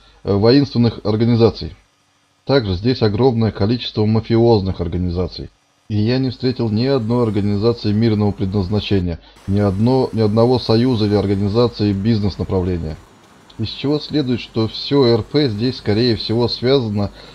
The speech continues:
э, с конфликтами между двумя, тремя, четырьмя организациями, то есть перестрелки,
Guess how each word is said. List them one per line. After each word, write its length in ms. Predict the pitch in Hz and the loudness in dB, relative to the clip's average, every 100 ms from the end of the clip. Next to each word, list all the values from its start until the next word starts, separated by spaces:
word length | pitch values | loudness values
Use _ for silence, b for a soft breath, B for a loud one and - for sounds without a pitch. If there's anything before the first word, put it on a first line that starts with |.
| B | B
э, 240 | 113 107 104 | 0 4 4
с 80 | - | 2
конфликтами 680 | 117 117 135 143 - 113 110 | 2 2 2 2 2 2 4
между 440 | 120 110 110 110 | 4 2 2 0
двумя, 540 | 101 104 110 113 110 - - - - | 0 0 2 2 2 -2 -10 -18 -6
тремя, 360 | 101 101 117 107 | -2 2 4 2
четырьмя 480 | - 104 104 110 | -2 -2 2 2
организациями, 800 | 107 101 104 101 120 - 101 98 92 B B B _ | 2 2 2 4 2 2 0 -2 -4 B B B _
то 140 | - 110 | 0 0
есть 160 | 101 | 0
перестрелки, 960 | - 110 104 139 170 156 135 123 113 | 0 0 0 2 2 2 2 2 2